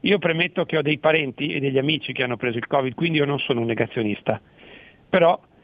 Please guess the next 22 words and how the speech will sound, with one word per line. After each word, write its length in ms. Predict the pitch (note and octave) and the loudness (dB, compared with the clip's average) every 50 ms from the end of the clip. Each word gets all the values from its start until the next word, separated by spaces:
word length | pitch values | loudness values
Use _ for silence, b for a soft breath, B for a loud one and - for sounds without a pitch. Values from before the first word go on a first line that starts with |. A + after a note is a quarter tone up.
| b b b _ | b b b _
questi 320 | - F#3 D#3+ - - E3+ | 0 0 0 0 -4 -4
virologi 640 | D3+ F3 F#3 E3+ D3 C#3+ C#3+ D3+ C#3+ C3 D3+ E3+ D#3+ | 0 2 4 4 4 4 2 0 -2 -2 -4 -4 -2
continuano 600 | - E3+ D#3 C#3+ - D#3 D#3+ E3+ F3 E3 D#3 C#3 | -2 -2 -4 -2 -2 0 0 0 2 2 4 4
a 200 | C#3 C#3+ D3 D3 | 4 4 2 0
gridare 640 | C3 C#3 C#3+ C#3+ C3+ C3 C#3 D3 C#3+ C#3+ C#3+ - - _ _ _ _ _ _ _ _ _ _ _ _ _ _ | -2 -2 0 2 2 4 4 4 2 0 -2 -4 -8 _ _ _ _ _ _ _ _ _ _ _ _ _ _
"al 140 | - C#3 C3 | -6 -6 -4
lupo, 260 | C3 C#3+ B2 C#3+ C#3+ | -6 -6 -4 -2 -2
al 80 | C3 B2+ | -2 0
lupo", 420 | B2+ A#2+ G#2+ - B2+ C3 A#2+ - - | -2 -4 -2 0 0 0 0 0 -2
anche 260 | - E3 D#3+ - D#3+ | -2 -2 -2 -2 -4
quando 280 | - - C#3+ C#3 C3+ C#3 | -2 -2 -2 0 0 0
lupo 220 | C3+ C3 - C3+ | 0 0 0 0
non 160 | C3 C#3+ E3+ | 0 2 2
è. 140 | F3 C#3+ - - _ B B B B B B B B B B B B B B - - | 0 0 -4 -10 _ B B B B B B B B B B B B B B -8 -6
Se 80 | F#3 F3+ | -2 0
noi 160 | G3 G#3 G3+ | 0 2 2
vediamo, 480 | F3+ F3+ F3 F#3 F3+ E3 D#3+ E3 F3+ | 2 2 2 2 2 2 0 0 0
a 60 | F#3 E3+ | -2 -2
gennaio 500 | B2 D#3+ D#3+ D#3 D#3 D#3+ E3+ E3+ F3 E3 | -2 -4 -4 -2 0 0 0 0 -2 -2
noi 120 | D3+ D#3 | -2 -2
avevamo 280 | D3+ C#3+ D3 D3 C#3+ B2+ | 0 0 0 0 -2 -4
trentacinquemila, 1160 | - D3 D3+ C#3+ B2+ D3+ C3+ - - D#3 C#3+ A#2 D3 C#3 D3 D#3 D#3 C#3+ C3 A#2 A2+ A2 | -2 -2 -4 -2 -2 -4 -4 -2 -4 -6 -2 -2 -2 0 0 -2 0 2 2 2 2 0